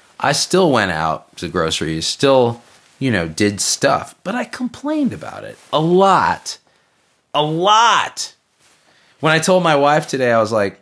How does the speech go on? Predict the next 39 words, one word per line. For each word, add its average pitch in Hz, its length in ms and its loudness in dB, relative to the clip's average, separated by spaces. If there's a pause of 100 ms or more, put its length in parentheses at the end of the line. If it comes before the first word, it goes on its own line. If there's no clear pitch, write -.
(120)
"Yeah, 143 600 0
you 131 100 -6
know, 131 420 -2 (300)
um, 104 540 0 (1300)
I'm 123 100 -4
thinking 165 220 2
of 143 100 2
doing 139 200 2
a 113 180 0
live 110 300 2
show 120 200 -2
on 95 200 0
man 98 260 -2
flu." 85 200 -8
She's 113 180 -2
like, 123 120 0
"Good. 113 260 2 (680)
You 107 80 -8
should 85 180 -4
do 95 180 -2
that. 82 320 -2 (460)
Here's 120 200 -2
some 104 160 -4
articles 95 340 -4
I 85 60 -4
pulled." - 200 -8
She 202 120 2
already 165 320 4
had 131 260 0
articles 104 440 -2
pulled. 110 480 -4 (220)
It's - 140 0
like 143 140 2
she 180 140 2
was 165 160 2
already 139 400 4
looking 120 340 0
this - 180 -6
up 117 300 2